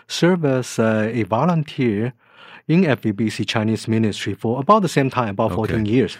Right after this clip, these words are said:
Speaker 2: So you've always been conscious about reaching back to the countries of Ch-, China and Taiwan to,
Speaker 1: Yes.
Speaker 2: in ministry.
Speaker 1: And at the same time, actually, I go back to China and reach out to people and share the, the good news and my personal experience,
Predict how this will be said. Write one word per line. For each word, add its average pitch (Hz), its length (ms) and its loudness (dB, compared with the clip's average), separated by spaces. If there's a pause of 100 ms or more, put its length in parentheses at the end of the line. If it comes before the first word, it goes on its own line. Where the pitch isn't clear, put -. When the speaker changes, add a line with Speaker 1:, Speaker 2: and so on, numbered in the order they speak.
Speaker 2:
So - 120 0
you've 120 160 4
always 170 200 4
been 113 140 2
conscious 117 420 0
about 82 260 0
reaching 98 400 2
back 85 480 -2 (140)
to - 120 -6
the 80 100 -2
countries 85 340 0
of 80 100 -2
Ch-, - 160 -8 (120)
China 85 300 0
and 78 140 -2
Taiwan 78 540 -2
to, 78 140 -4
Speaker 1:
Yes. 90 200 -6
Speaker 2:
in 90 200 2
ministry. 85 500 -2
Speaker 1:
And 160 120 2
at 190 120 4
the 160 60 6
same 147 240 2
time, 127 300 -4
actually, 127 280 0
I 113 120 0
go 135 220 0
back 123 260 -2
to 113 120 -4
China 117 720 -2
and 107 200 -2
reach 117 240 -2
out 113 200 -2
to 110 160 -2
people 120 720 -4 (240)
and 107 160 -2
share 131 400 4
the, 117 180 -2 (340)
the 117 60 -4
good 135 300 4
news 120 360 -2
and 139 400 2
my 180 220 2
personal 123 420 -4
experience, 123 760 -2